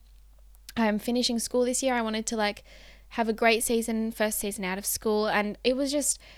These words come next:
one of the most painful things was sitting, like, being sidelined and watching someone else win all of the races throughout the, just the school comps even that,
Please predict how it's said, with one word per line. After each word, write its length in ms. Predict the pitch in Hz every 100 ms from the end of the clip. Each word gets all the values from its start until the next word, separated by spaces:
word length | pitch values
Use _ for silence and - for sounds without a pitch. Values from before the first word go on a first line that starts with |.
| -
one 160 | - 226
of 60 | 254
the 80 |
most 260 | 262 254 -
painful 580 | - 208 202 214 214 214
things 520 | - 190 202 247 247
was 160 | 220 -
sitting, 380 | - 214 226 226
like, 160 | 214 -
being 240 | 220 254
sidelined 640 | - 196 185 202 220 240
and 120 | 233 214
watching 320 | 208 - 214
someone 300 | 214 220 226
else 260 | 220 220
win 380 | 214 196 190 196 - - - - - - - - - - -
all 240 | 214 220
of 140 | 220
the 100 | 214
races 420 | 202 196 196 202 -
throughout 380 | 208 196 196
the, 80 | 214
just 200 | 214 269
the 60 | 277
school 260 | - 247
comps 320 | 233 226 220 220
even 340 | 202 208 202
that, 300 | 202 196 -